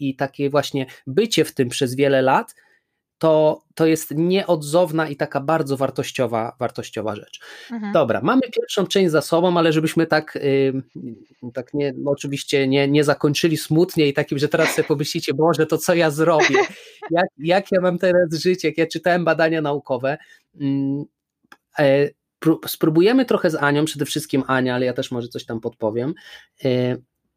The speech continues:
Speaker 1: powiemy sobie, to co trzeba zrobić, żeby jak najlepiej czytać badania naukowe? W sensie,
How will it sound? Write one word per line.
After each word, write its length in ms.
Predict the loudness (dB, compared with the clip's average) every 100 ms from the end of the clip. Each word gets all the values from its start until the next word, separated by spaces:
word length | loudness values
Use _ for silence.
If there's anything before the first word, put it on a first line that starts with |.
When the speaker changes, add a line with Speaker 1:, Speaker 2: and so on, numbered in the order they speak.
| _ -14
Speaker 1:
powiemy 420 | -2 0 2 2 2
sobie, 540 | 2 0 2 2 0 _ _ _ _ _ _ _
to 120 | -4
co 320 | -2 -2 -2
trzeba 380 | 0 -2 2 0
zrobić, 480 | 2 2 2 0 -2
żeby 240 | -2 0
jak 260 | 0 0 0
najlepiej 800 | 0 2 2 0 -4 -4 -4 -10 -4
czytać 340 | -2 0 -2
badania 400 | 0 2 2 2
naukowe? 440 | 0 0 0 -2
W 60 | -2
sensie, 520 | -4 -4 0 0 0